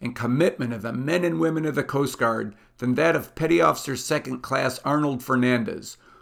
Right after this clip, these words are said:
who served in the Coast Guard during World War Two and the Navy during the Korean War. This is his story.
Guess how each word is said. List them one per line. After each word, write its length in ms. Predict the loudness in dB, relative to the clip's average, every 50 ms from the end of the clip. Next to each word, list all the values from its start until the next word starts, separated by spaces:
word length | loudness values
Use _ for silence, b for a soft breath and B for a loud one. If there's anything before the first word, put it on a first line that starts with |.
| b b
who 100 | -4 -4
served 380 | -2 2 4 4 4 6 6
in 100 | 4 4
the 80 | 4 0
Coast 380 | -2 0 0 0 0 0 0 2
Guard 240 | 2 2 2 2
during 340 | 2 2 2 2 2 0 0
World 260 | 2 2 2 2 2
War 220 | 0 2 2 2 2
Two 460 | 0 -2 -2 0 0 0 -2 -4 b b b b b b
and 120 | -4 -2
the 120 | -2 0 0
Navy 520 | 0 2 6 8 8 8 6 4 -2 -4
during 320 | -2 0 0 0 0 -2
the 80 | -4 -6
Korean 460 | -6 -4 -2 0 2 2 2 0 0
War. 380 | 0 -2 -2 -2 -4 -6 -8 -14 _ _ _ _ _ _ _ _ _ _ _ _ _ _ _ -8 0
This 220 | 0 0 2 0
is 140 | -2 -2 -2
his 180 | -4 -4 -4
story. 540 | -4 -2 0 0 2 0 -2 -6 -8 -12 -18